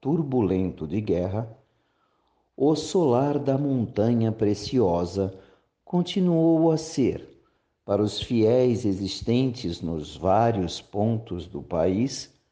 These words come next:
o lugar da esperança, a fonte de alegria, tornando-se o baluarte de seus corações.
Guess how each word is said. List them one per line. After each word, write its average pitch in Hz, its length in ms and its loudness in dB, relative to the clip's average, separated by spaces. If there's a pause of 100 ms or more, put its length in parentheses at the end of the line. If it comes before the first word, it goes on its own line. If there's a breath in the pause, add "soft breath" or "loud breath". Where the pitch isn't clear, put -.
(720)
o 143 140 0
lugar 127 580 4
da 120 160 4
esperança, 117 1300 0 (720)
a 123 140 -2
fonte 156 720 -2
de 131 200 -2
alegria, 110 880 0 (760)
tornando-se 123 1040 0 (180 loud breath)
o 101 140 -2
baluarte 117 1120 0
de 117 120 -2
seus 85 560 -6
corações. - 1160 -8